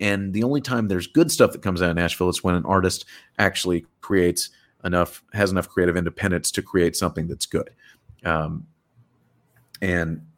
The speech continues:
but the, the general cookie cutter stuff that comes out of Nashville is overpolished and just awful. Uh, and that was really the case at this point. So that was happening. And so we had a lot of Texas pride.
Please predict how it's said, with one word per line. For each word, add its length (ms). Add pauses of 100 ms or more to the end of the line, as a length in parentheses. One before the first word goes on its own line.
(320)
but 460
the, 180
the 160
general 340
cookie 320
cutter 280
stuff 340
that 100
comes 220
out 60
of 60
Nashville 440 (420)
is 160
overpolished 680
and 180
just 300
awful. 400 (480)
Uh, 180
and 160
that 160
was 160
really 200
the 80
case 300
at 100
this 140
point. 360 (260)
So 300
that 260
was 140
happening. 420
And 140
so 100
we 140
had 180
a 40
lot 180
of 100
Texas 400
pride. 420